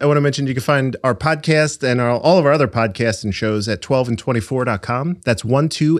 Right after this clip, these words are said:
A N D two four dot com. You can email us, kurtlockerpod at gmail dot com, or hit us up on Twitter at Kurt Locker Pod. You can also join us on Discord and chat in real time. Uh, that's twelve and twenty-four dot com slash discord. You're, you're, you're currently hearing probably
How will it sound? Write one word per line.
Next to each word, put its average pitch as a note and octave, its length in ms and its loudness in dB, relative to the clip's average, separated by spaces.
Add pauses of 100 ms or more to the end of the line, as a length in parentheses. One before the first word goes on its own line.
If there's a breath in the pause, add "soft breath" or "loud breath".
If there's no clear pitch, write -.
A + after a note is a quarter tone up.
A B2 160 0
N B2 160 -2
D D#3+ 180 -2
two F3 220 -4
four E3 320 -2
dot A#2+ 260 -4
com. A3+ 320 -4 (320)
You B2 100 -2
can C#3+ 160 -2
email D#3 260 2
us, D3 180 -2
kurtlockerpod B2+ 600 -2
at A2 80 0
gmail B2+ 200 2
dot B2+ 120 -2
com, C3 280 -2 (100)
or C3+ 180 0
hit C3 120 0
us A#2 140 -2
up A#2+ 200 -6
on G#2 260 0
Twitter B2+ 440 -2
at G#2 220 -2
Kurt - 240 -6
Locker C3 220 0
Pod. F#3+ 340 -2 (800)
You C#3+ 260 4
can C#3+ 240 2
also F3+ 300 2
join F3 220 4
us D#3+ 120 0
on D3 120 2
Discord F#3 420 0
and D3+ 120 0
chat D3 240 -4
in B2 140 0
real F3+ 160 2
time. C#3 340 -2 (460 loud breath)
Uh, A2 220 -2
that's B2 260 -4
twelve C3 260 2
and C3+ 80 0
twenty-four C3+ 440 0
dot A#2+ 180 0
com B2+ 220 -2
slash A2+ 220 -2
discord. C#3+ 460 -2
You're, B2+ 280 -2
you're, B2+ 220 2 (120)
you're B2 240 0
currently G#3+ 380 2
hearing E3 360 2
probably D3+ 440 -2